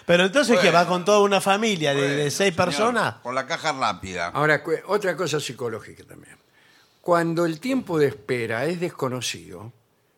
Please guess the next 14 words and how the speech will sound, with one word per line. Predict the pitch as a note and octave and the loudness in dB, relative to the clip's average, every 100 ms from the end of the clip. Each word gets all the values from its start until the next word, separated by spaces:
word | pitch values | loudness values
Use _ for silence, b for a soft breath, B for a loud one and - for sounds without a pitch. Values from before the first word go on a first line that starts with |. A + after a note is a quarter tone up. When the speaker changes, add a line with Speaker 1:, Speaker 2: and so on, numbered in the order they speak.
| _ _ _ _ - | _ _ _ _ -12
Speaker 3:
se | - C#3+ | -6 -4
hace | D3+ C#3 C3 | -4 -4 -6
más | C3 G2+ | -8 -10
largo. | F2 - D#2+ _ _ _ _ _ | -18 -20 -20 _ _ _ _ _
Se | - A2+ | -18 -10
percibe | B2+ A2 - F3 F#3 F3 | -10 -8 -10 -8 -6 -6
Speaker 1:
Sí. | C3+ C3+ C#3+ C#3 | -6 -6 -6 -6
Speaker 2:
Sí, | A2 | -2
Speaker 3:
más | F#2+ A2 | 2 2
largo, | A2 F#2 G#2 | 2 0 -2
Speaker 2:
claro. | C3 C#3 - B2 F#2+ G2+ | 0 0 -2 -8 -14 -12
Speaker 3:
¿eh? | A#2 B2+ b b b b b G3+ | -12 -14 b b b b b 0
Entonces, | A#3 A3 A#3+ E3+ C3+ C3+ E3 D3+ _ _ | 0 2 2 2 -2 -6 -10 -14 _ _
<clears throat> | - | -4